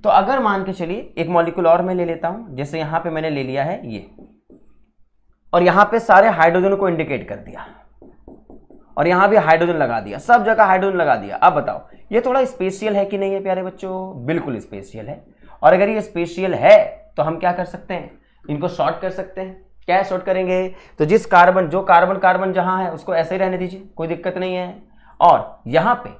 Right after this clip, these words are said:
इस कार्बन पे कितने हाइड्रोजन है टोटल? थ्री। तो हम इसको क्या रखेंगे? सीएच थ्री, सीएच थ्री, यहां भी सीएच थ्री और यहां भी क्या लिख देंगे बच्चों? सीएच थ्री। तो अक्सर मुझे ना अपनी ऑर्गेनिक में इन तरीके के फॉर्मूला का इस्तेमाल ज्यादा करना होता है।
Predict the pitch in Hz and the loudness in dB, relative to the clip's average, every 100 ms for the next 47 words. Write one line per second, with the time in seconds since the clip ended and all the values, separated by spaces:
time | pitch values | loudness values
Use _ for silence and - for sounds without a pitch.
0 | _ _ 196 190 185 160 165 180 185 185 | _ _ -8 -2 4 4 4 -2 -2 -2
1 | 180 196 175 180 185 185 180 180 185 190 | -2 2 2 2 -2 -2 -2 -2 2 4
2 | 196 196 196 151 104 - 139 143 151 160 | 2 -2 -4 -6 -6 -8 -6 -4 -6 2
3 | 165 165 175 202 226 - 127 127 156 202 | 2 2 -4 -6 -8 -10 -10 -10 -8 -8
4 | 262 - _ - 139 135 - 160 202 262 | -10 -18 _ -12 -8 -6 -8 -8 -8 -8
5 | - _ 120 139 160 233 285 - 135 139 | -14 _ -4 -2 0 -4 -6 -12 -8 -8
6 | 143 165 226 285 - 113 120 127 147 156 | -8 -8 -6 -8 -12 -12 -6 -6 -4 -6
7 | 165 151 165 165 165 - 208 277 - - | -6 -6 -6 -6 -8 -4 0 0 0 -10
8 | - 190 - 202 - - - _ _ _ | -18 -18 -18 -20 -20 -20 -20 _ _ _
9 | _ 226 - 185 - 285 247 208 160 220 | _ 2 2 -2 2 2 4 0 -4 -6
10 | 247 233 214 147 165 233 214 131 139 254 | -4 0 0 0 -2 -2 -4 -4 0 0
11 | 269 - - 240 294 285 196 165 165 - | -2 -12 -4 2 2 2 0 0 -2 -4
12 | 208 - 123 123 117 120 208 277 - - | -6 -6 -6 -4 -4 -4 -4 -4 -8 -12
13 | 127 123 180 269 302 127 202 240 233 196 | -8 -4 -4 -4 -10 2 4 6 4 -2
14 | 120 104 95 90 - - | -6 -10 -14 -18 -18 -18